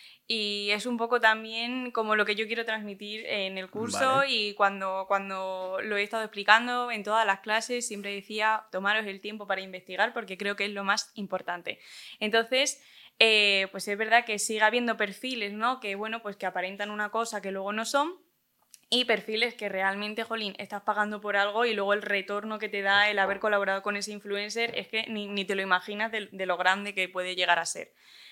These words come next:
Speaker 1: Entonces, bueno, eh, así está un poquito el panorama ahora mismo, mm, según un estudio que salió este año, la mayoría de los jóvenes quieren ser influencers y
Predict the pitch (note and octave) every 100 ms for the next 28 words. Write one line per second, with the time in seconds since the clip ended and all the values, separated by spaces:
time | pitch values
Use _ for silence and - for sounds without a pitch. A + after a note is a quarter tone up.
0 | - - A3+ A3+ C4 B3+ A3 A3+ G3+ G3+
1 | - G#3 G3+ G3 G3 G3 F#3+ F#3+ F#3+ F#3+
2 | - - G#3 A#3 A#3 B3 B3 A#3 A3 A3
3 | A3 G#3+ G#3+ G#3 A3 G#3+ G#3+ A#3+ C4 C#4
4 | C#4 - A3 A3 A#3+ C4 C4 C4+ C4+ C4+
5 | - A3+ G#3+ G#3 G#3 A3 A#3+ A3 G#3 A#3
6 | A3+ G#3 G#3 G3+ G#3+ G#3+ - A3 - G#3
7 | A3 B3 B3+ G#3 G3+ G3+ G#3 G#3+ A3+ A3+
8 | A3 G#3 G3+ G3+ - A3 A3 G#3 G#3+ G#3
9 | G3+ G#3 G3+ G3 G3+ G#3 A3 C4 C4+ -
10 | F#3+